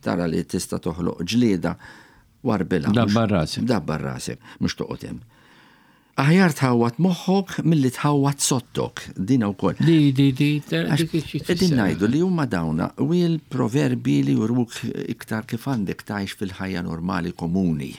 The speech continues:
Speaker 1: Allura di xi tfisser? Aħjar tħawat moħħok milli tħawat sottok. Jiġifieri, hekk għandek problema,
Speaker 2: Mhm.
Speaker 1: solvija. U aħjar issolvija binar, mhux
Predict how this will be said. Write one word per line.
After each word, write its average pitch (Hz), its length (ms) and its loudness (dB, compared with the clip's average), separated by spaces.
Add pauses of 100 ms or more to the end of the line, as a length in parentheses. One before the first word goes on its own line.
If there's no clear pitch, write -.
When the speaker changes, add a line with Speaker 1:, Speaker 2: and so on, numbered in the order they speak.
(120)
Speaker 1:
Allura 143 320 0
di 135 120 0
xi 139 140 -2
tfisser? - 480 -6 (400)
Aħjar 110 460 0
tħawat 87 480 0
moħħok 85 420 -2
milli 90 240 2
tħawat 78 480 -4
sottok. - 460 -8
Jiġifieri, 113 400 0 (280)
hekk 143 160 -2 (120)
għandek 123 300 2
problema, 101 680 0 (500)
Speaker 2:
Mhm. 113 340 2
Speaker 1:
solvija. 123 640 2 (600)
U 127 80 0
aħjar 123 320 4
issolvija 82 640 2 (100)
binar, 87 520 0 (520)
mhux 143 220 0